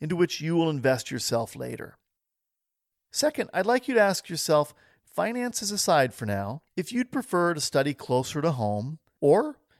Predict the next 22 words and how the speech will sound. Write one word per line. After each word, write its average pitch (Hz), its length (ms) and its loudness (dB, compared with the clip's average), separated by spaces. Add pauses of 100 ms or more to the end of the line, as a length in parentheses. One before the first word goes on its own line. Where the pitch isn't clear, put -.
(120)
if 302 160 -4
you'd 277 100 -2
like 262 200 2
to 226 100 -6
stretch - 340 -2
your 196 100 -2
legs 175 240 2
a 123 60 0
bit 107 240 -4 (160)
and 120 140 -6
try 143 280 2
a 147 100 2
new 135 200 0
region, 123 640 -4 (280)
a - 60 -6
new 135 140 0
state, - 580 -4 (400)
or 226 280 -2 (300)
even 165 200 0
a 175 80 0
different 214 280 -2
country. - 440 -6